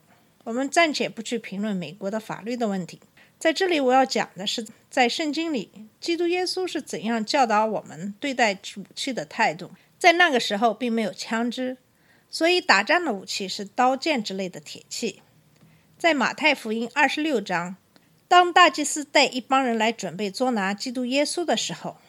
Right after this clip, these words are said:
五十一节讲到，有一个与耶稣在一起的人伸手拔出刀来，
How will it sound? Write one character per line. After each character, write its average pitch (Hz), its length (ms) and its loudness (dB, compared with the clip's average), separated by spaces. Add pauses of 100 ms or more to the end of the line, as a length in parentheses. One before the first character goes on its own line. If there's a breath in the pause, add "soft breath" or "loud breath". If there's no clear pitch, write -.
(340 soft breath)
五 214 140 -8
十 294 140 -4
一 302 80 -2
节 233 160 2
讲 170 260 -8
到， 190 260 -8 (440 soft breath)
有 233 180 4
一 294 120 -2
个 320 200 2
与 233 240 -2
耶 311 160 4
稣 311 200 -2
在 285 200 2
一 311 140 -4
起 - 200 -8
的 170 120 -8
人 170 320 -10 (460)
伸 392 260 -2
手 196 160 0
拔 175 220 -6
出 226 200 -6
刀 254 260 4
来， 165 260 -2